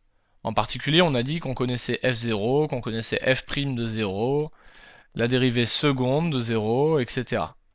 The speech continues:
Et toutes les autres dérivées aussi. Alors on a vu du coup que une fonction, on pouvait l'approximer par des polynômes. Alors le polynôme de, le plus simple, c'est quand il est constitué que d'un seul terme,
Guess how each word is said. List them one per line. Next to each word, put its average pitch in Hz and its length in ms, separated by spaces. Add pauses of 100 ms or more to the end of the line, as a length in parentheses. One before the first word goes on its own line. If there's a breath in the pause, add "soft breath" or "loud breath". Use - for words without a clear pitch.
(200)
Et 117 100
toutes - 180
les 131 140
autres 131 120
dérivées 117 320
aussi. 104 240 (2250 loud breath)
Alors 139 200
on 147 60
a 139 80
vu 180 120
du 196 100
coup 226 160
que 151 340 (200)
une 226 160
fonction, 220 520 (340)
on 226 140
pouvait 202 320
l'approximer 175 720
par 156 160
des 147 100
polynômes. 170 520 (960 loud breath)
Alors 143 220
le 160 80
polynôme 180 400
de, 147 120 (120)
le 139 140
plus 131 140
simple, 233 460 (460 soft breath)
c'est 180 580 (140)
quand 151 140
il 151 140
est 143 40
constitué 139 460
que - 140
d'un 139 140
seul 123 200
terme, 185 300